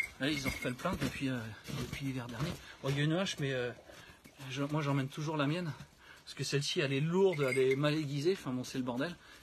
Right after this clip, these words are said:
<clears throat> Donc voilà, mais alors c'est que du résineux. Je pense qu'il doit, <laughs> ça doit, ils doivent ramoner assez souvent. Voilà. Donc là, il y a le, la réserve de bois. J'en aurai largement assez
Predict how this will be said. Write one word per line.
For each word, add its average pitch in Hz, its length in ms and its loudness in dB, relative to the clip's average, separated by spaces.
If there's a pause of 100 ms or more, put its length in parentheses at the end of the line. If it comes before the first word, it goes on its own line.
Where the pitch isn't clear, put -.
(120)
<clears throat> - 80 0 (320)
Donc 135 80 4
voilà, 151 180 6
mais 135 60 4
alors 131 100 2
c'est 156 140 -2
que 147 120 2
du 196 120 4
résineux. 185 360 4 (540)
Je - 80 -14
pense 165 160 -4
qu'il 151 120 -4
doit, - 760 -6 (320)
<laughs> 208 80 0
ça - 380 -2
doit, 151 760 6
ils 135 80 -2
doivent 143 220 4
ramoner 170 400 4
assez 147 260 -2
souvent. 156 340 -2 (1000)
Voilà. 139 260 2 (560)
Donc 120 160 -6
là, 156 160 2
il 143 80 0
y 127 80 2
a 123 60 2
le, 117 120 0 (380)
la 143 140 4
réserve 143 320 2
de 135 80 4
bois. 151 240 6 (300)
J'en 123 180 0
aurai 117 260 0
largement 170 720 2
assez 156 300 -4